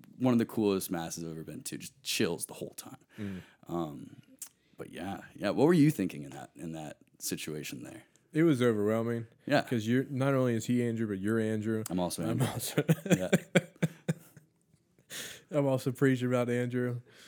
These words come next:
Speaker 2: And whenever I, whenever I try to preach or whenever there's, like, a dramatic story like that, it's like I kinda take the psyche of the character. And so, like, I'm very much so, like,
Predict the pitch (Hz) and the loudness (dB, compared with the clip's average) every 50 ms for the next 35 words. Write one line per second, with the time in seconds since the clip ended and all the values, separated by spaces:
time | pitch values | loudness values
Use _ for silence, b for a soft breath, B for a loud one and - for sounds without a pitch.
0 | B B B B - 151 151 151 151 151 160 151 151 147 147 143 139 131 127 - | B B B B 4 6 8 8 8 8 8 10 10 10 12 12 10 8 6 4
1 | 147 139 143 147 143 143 131 127 - 151 135 127 127 123 117 - - 135 135 131 | 2 2 2 4 6 6 6 6 6 6 6 6 6 6 4 4 2 4 4 4
2 | 123 - 120 117 117 110 110 120 123 127 131 120 123 117 117 113 104 113 110 104 | 2 2 2 2 2 2 2 2 2 2 4 4 4 4 2 2 2 0 0 0
3 | 107 98 107 107 107 110 110 104 104 - - - 123 117 113 110 107 101 98 95 | 0 0 0 0 0 0 0 0 -2 -4 -4 -2 0 2 2 4 2 2 0 -2
4 | - 107 101 98 98 95 - 98 98 101 101 101 - - 120 110 104 95 - - | -2 -2 -2 -2 -2 -4 -6 -6 -4 -4 -6 -6 -4 -4 -4 -2 -2 -4 -6 -4
5 | - 117 110 107 - - _ - 107 107 104 104 101 98 92 - - - 110 104 | -2 -2 -2 -2 -4 -6 _ -2 -2 0 0 -2 -2 -4 -4 -6 -6 -6 -4 -4
6 | 104 101 - - 107 98 95 95 95 90 98 95 - - - 104 101 98 95 - | -6 -6 -4 -4 -4 -2 -2 -4 -4 -6 -10 -14 -10 -6 -4 -2 -2 -2 -4 -4
7 | - - 92 90 87 92 92 - - 101 95 92 95 95 101 98 101 101 98 98 | -6 -6 -6 -6 -6 -8 -8 -8 -6 -6 -6 -6 -6 -6 -6 -4 -4 -4 -4 -4
8 | 104 101 101 98 95 95 92 92 - - - - 95 92 92 90 90 90 85 85 | -2 -2 -2 -2 -2 -4 -6 -6 -6 -8 -6 -6 -4 -4 -4 -4 -6 -6 -6 -8
9 | 87 - | -8 -12